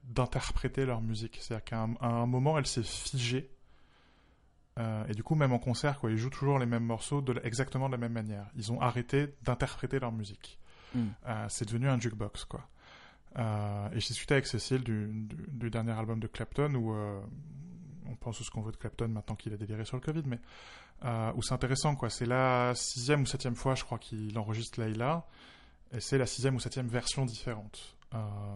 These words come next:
Speaker 1: et donc, malgré son <laughs> grand âge, euh, il continue à interpréter sa musique. Et donc, je trouve intéressant qu'Émilie Simon, vingt ans plus tard, soit capable, encore une fois, et malgré tout ce qu'on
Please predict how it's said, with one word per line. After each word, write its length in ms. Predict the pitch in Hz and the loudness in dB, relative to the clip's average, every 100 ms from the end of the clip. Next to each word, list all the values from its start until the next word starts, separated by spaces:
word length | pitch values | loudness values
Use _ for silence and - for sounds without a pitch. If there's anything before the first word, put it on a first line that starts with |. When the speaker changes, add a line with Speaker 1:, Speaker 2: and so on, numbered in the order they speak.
| 104 | -6
Speaker 1:
et 80 | 110 | -6
donc, 160 | 101 110 | -4 -2
malgré 280 | 127 127 139 | 2 4 4
son 140 | 139 127 | 4 4
<laughs> 80 | |
grand 240 | 104 151 139 | 6 4 6
âge, 360 | 131 156 127 117 - - - - - | 4 4 2 -2 -12 -14 -14 -14 -8
euh, 680 | 135 113 110 107 107 104 104 113 - | -2 0 2 0 0 -2 -4 -6 -8
il 140 | 143 - | -8 -2
continue 460 | - 147 - 135 | 2 4 4 4
à 100 | 147 | 6
interpréter 520 | 120 120 117 - 123 123 | 4 2 -2 -4 -2 -2
sa 140 | 120 | 0
musique. 380 | 110 104 107 - | -2 -2 -6 -4
Et 80 | 131 | 4
donc, 140 | 135 | 4
je 60 | 127 | 4
trouve 200 | - 156 | 2 2
intéressant 500 | 135 120 107 - 135 | 2 0 -4 -4 -4
qu'Émilie 360 | - 104 98 95 | -4 -6 -4 -6
Simon, 420 | - 107 123 135 | -8 -8 -8 -6
vingt 240 | 107 104 | -6 -8
ans 60 | 95 | -8
plus 140 | - | -8
tard, 180 | - 131 | -4 -4
soit 220 | - - - | -6 -12 -10
capable, 400 | 104 - 131 - - - - - | -6 -2 -2 -4 -14 -20 -20 -12
encore 280 | 127 - 98 | -8 -8 -8
une 80 | 101 | -8
fois, 280 | - 135 143 | 0 0 2
et 40 | |
malgré 320 | 113 113 127 | 0 4 4
tout 120 | 131 135 | 4 0
ce 100 | - | 2
qu'on 360 | 127 120 113 | 2 2 0